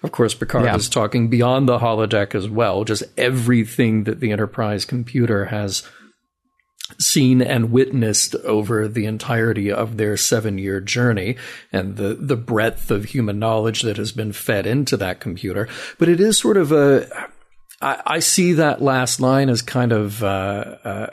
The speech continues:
Speaker 1: a challenge. You know, it, it, it, it speaks back to this aspirational nature of Star Trek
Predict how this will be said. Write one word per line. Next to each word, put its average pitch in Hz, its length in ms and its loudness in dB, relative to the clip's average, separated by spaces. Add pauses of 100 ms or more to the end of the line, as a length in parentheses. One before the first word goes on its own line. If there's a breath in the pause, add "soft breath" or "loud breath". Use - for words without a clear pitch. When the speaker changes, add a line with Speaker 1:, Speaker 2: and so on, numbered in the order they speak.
(100)
Speaker 1:
a - 20 -4
challenge. 139 840 -2
You 120 100 -6
know, 107 160 -2
it, 113 140 -2
it, 123 440 0
it, 139 180 -6 (840)
it 131 120 -2
speaks - 400 0
back 135 340 -2
to 131 80 -2
this 113 400 0
aspirational 113 840 0
nature 101 440 0
of 90 100 -6
Star - 300 -2
Trek - 400 -8